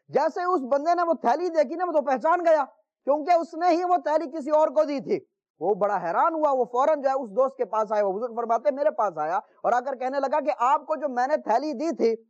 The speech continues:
اس کے اندر بارہ سو درہم تھے، وہ آپ نے کدھر کیے؟ آپ نے فرمایا، وہ تو میں نے سید زادے کو دے دیے۔ وہ بندہ کہنے لگا، میں خود پھر اسی کے پاس گیا تھا قرض مانگنے کے لیے، کیونکہ میری بھی یہی حالت تھی۔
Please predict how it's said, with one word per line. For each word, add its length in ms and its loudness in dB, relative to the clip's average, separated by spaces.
اس 160 -4
کے 60 -6
اندر 180 0
بارہ 380 2
سو 60 -4
درہم 300 0
تھے، 120 4
وہ 100 6
آپ 120 2
نے 80 -6
کدھر 320 0
کیے؟ 240 0
آپ 180 0
نے 80 -6
فرمایا، 280 0
وہ 100 2
تو 100 -2
میں 100 -4
نے 80 0
سید 300 0
زادے 240 2
کو 120 0
دے 180 4
دیے۔ 260 2
وہ 60 -12
بندہ 280 -2
کہنے 180 -4
لگا، 220 0
میں 200 -2
خود 260 -6
پھر 120 -2
اسی 240 -6
کے 100 -2
پاس 280 -2
گیا 180 0
تھا 120 -6
قرض 260 -4
مانگنے 360 -6
کے 100 -8
لیے، 100 -4
کیونکہ 180 -6
میری 260 -6
بھی 120 -10
یہی 140 -2
حالت 600 -4
تھی۔ 160 0